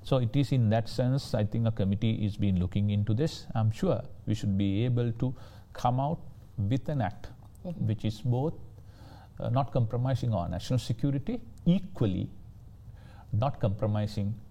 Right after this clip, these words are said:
Speaker 1: the freedom and liberty of our own citizens. So,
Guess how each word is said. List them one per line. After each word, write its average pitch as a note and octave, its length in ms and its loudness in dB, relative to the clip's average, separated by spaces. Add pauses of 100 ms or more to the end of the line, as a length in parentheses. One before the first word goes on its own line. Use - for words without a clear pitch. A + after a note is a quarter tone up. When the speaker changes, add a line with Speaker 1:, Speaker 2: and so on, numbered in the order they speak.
(240)
Speaker 1:
the - 80 -4
freedom D3 560 0
and F2+ 240 2
liberty B2 460 2 (360)
of - 220 2
our B2 260 -2
own A#2+ 240 4
citizens. - 640 -6 (420)
So, G2+ 460 -2